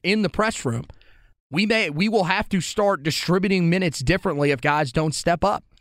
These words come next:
So I think Carolina will know that. I think you'll see them play with a sense of urgency. I think Carolina gets it done, but I think because it's a really good mid-major like James Madison, I think it will be close for a majority of the way.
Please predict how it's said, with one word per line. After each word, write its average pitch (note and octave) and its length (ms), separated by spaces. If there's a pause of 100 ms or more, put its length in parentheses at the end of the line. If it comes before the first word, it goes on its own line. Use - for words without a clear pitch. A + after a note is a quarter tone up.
(720)
So F#3+ 520
I F#3+ 160
think A3 320
Carolina G3+ 500
will E3 140
know D#3 260
that. B3 280 (340)
I D#3 100
think F#3 300
you'll F3 100
see G3 240
them F3+ 220
play G3 240
with F3+ 160
a E3 40
sense F3+ 320
of D3+ 120
urgency. G#3 600 (480)
I D#3 120
think A#3 180
Carolina A3 480
gets G#3 300
it D#3+ 100
done, F#3+ 400 (220)
but F3 100
I F3 40
think F#3 200
because G#3+ 460
it's G#3+ 140
a D#3+ 200 (100)
really G3 540
good F3 260
mid-major F3+ 540
like F3+ 220
James D#3+ 400
Madison, G3 580 (640)
I E3+ 80
think G#3+ 280
it F#3+ 140
will G3 180
be F3 160
close F#3+ 360
for F3 240
a E3+ 60
majority D#3+ 600
of D#3+ 40
the D3+ 80
way. D3+ 380